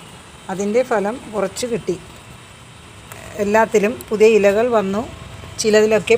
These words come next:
പുതിയ കൂമ്പ് വന്നു. അങ്ങനെ മുളകളെല്ലാം വന്നു തുടങ്ങി. അങ്ങനെ കുറച്ച് ചെടികൾ രക്ഷപ്പെട്ടു. പിടിപ്പിക്കാൻ വെച്ചിരുന്ന എൻ്റെ തൈകളെല്ലാം നല്ല ഭംഗിയായിട്ട്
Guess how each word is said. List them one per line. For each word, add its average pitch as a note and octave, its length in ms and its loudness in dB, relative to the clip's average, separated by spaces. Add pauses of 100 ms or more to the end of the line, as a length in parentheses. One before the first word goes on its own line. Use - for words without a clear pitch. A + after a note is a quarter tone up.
പുതിയ G#3 220 -2 (100)
കൂമ്പ് G3+ 320 -4 (100)
വന്നു. G3+ 220 -4 (280)
അങ്ങനെ G3 260 -4 (800)
മുളകളെല്ലാം G#3+ 680 2
വന്നു G#3 240 -2
തുടങ്ങി. F#3+ 360 -4 (840)
അങ്ങനെ G3+ 280 -2 (240)
കുറച്ച് G#3+ 340 -4
ചെടികൾ G#3+ 320 2 (380)
രക്ഷപ്പെട്ടു. F#3+ 480 -6
പിടിപ്പിക്കാൻ - 1040 -6 (100)
വെച്ചിരുന്ന G#3+ 460 -2 (240)
എൻ്റെ A3 220 2 (100)
തൈകളെല്ലാം G#3+ 680 0 (720)
നല്ല G#3 180 -2 (120)
ഭംഗിയായിട്ട് A3 560 2